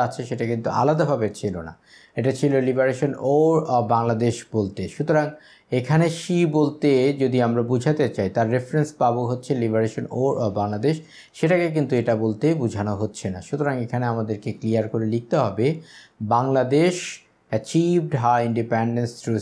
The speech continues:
sacrifice and bloodshed। সুতরাং এটা আমরা একটা পরিবর্তন করব। তাহলে আমরা পরিবর্তন করে লিখলাম, বাংলাদেশ achieved her independence through sacrifice and bloodshed। তারপরে সেন্টেন্সটি চলুন পড়ি, it is the birthright of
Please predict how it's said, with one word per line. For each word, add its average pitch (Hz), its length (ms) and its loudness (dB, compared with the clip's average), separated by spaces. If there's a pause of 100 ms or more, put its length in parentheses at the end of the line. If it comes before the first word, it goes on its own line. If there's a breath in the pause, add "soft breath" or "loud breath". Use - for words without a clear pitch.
sacrifice 113 760 0
and 101 100 -2 (100)
bloodshed। 95 480 -2 (520 soft breath)
সুতরাং 185 320 2 (280)
এটা 131 160 2 (120)
আমরা 117 220 0
একটা 135 220 -4 (120)
পরিবর্তন 101 460 0 (120)
করব। 92 200 -2 (260)
তাহলে 156 180 2
আমরা 160 180 0
পরিবর্তন 160 480 0 (100)
করে 147 140 4 (100)
লিখলাম, 127 320 2 (180)
বাংলাদেশ 131 320 0 (120)
achieved 151 480 2 (100)
her 123 220 2
independence 127 640 0
through 120 280 0
sacrifice 117 680 0
and 107 80 -2 (100)
bloodshed। 107 460 0 (500)
তারপরে 151 460 0
সেন্টেন্সটি 113 480 -6 (100)
চলুন 104 200 0 (120)
পড়ি, 120 220 2 (140)
it 117 140 -8
is 117 140 -2
the 101 60 0 (120)
birthright 120 880 2
of 104 40 -4